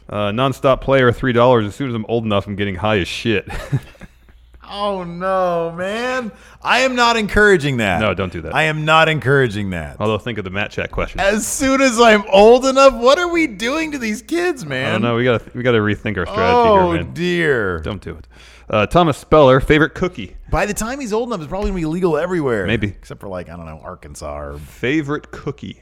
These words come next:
Speaker 1: You like Oreos?
Speaker 2: I don't know. What do I like better, Oreos or chocolate chip?
Speaker 1: Oatmeal raisin.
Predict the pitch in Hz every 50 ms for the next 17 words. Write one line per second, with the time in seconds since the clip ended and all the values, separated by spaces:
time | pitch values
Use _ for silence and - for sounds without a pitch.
0 | _ _ - - 127 127 117 98 98 98 95 85 82 80 82 - - - _ _
1 | - - _ _ _ _ _ _ _ _ - _ _ _ _ _ _ _ - -
2 | 139 180 208 202 165 170 196 220 226 220 208 202 190 - 175 175 160 127 123 110
3 | 117 131 160 170 190 196 190 151 139 123 107 - - 147 123 123 120 - - 131
4 | 98 64 - - - - - - - - - - - - - - 127 123 123 107
5 | 98 95 98 101 95 92 87